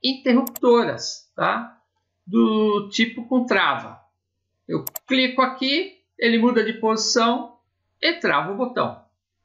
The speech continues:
tá? Botão normalmente aberto, cliquei aqui e ficou fechado, tá? Depois vamos ver as ligações. Temos aqui a ligação para o V C C. Veja que temos aqui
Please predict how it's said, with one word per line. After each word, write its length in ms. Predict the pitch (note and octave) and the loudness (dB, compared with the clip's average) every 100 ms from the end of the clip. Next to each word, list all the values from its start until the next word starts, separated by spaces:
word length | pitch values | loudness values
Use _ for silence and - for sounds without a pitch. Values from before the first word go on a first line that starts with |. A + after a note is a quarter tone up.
| _ | _
tá? 460 | - F3 A3+ - _ _ - | -4 -4 -4 -12 _ _ -4
Botão 460 | F3+ F3 E3+ D3 C3+ | -4 2 2 2 2
normalmente 420 | D#3 D3+ D3 G#3+ | 2 2 0 0
aberto, 720 | G#3 B3 C4+ C4 - C#4 - - - _ _ | 2 2 2 0 -4 -6 -10 -18 -20 _ _
cliquei 300 | B3+ A#3 A#3 | -2 2 0
aqui 260 | G#3 A#3+ A#3+ | 0 -4 -6
e 40 | |
ficou 280 | A#3+ - G#3 | -8 0 0
fechado, 580 | G3+ A3+ D3+ A#2+ - - _ _ _ _ | 2 0 0 0 -4 -16 _ _ _ _
tá? 400 | - C3 - - _ _ - | -4 -4 -4 -14 _ _ -6
Depois 300 | A#3 D#4+ D#4 | 0 0 0
vamos 180 | D#4 | -2
ver 160 | B3+ C4 | 2 2
as 460 | B3 F#3 - - - | 2 0 -4 -8 -8
ligações. 680 | A#3+ C4 - - B2 - - | -2 0 0 -4 -6 -6 -8
Temos 260 | F3 F3+ | -2 -2
aqui 160 | - E3 | 0 -2
a 40 | |
ligação 460 | D#3 D#3 B2+ C3 A#2+ | -2 -2 -4 -6 -2
para 160 | C3+ | 0
o 60 | C3 | 2
V 80 | C#3+ | 0
C 160 | E3+ | 0
C. 420 | G#3+ - B3 - - _ _ - | 0 4 4 2 -6 _ _ 0
Veja 420 | G#3+ G#3+ F#3 G3 | 4 4 0 -8
que 80 | F3 | -14
temos 460 | - F3 E3 C#3+ | -4 -2 -2 -4
aqui 560 | C#3+ C3+ E3+ D#3+ C3+ | -6 -4 2 2 2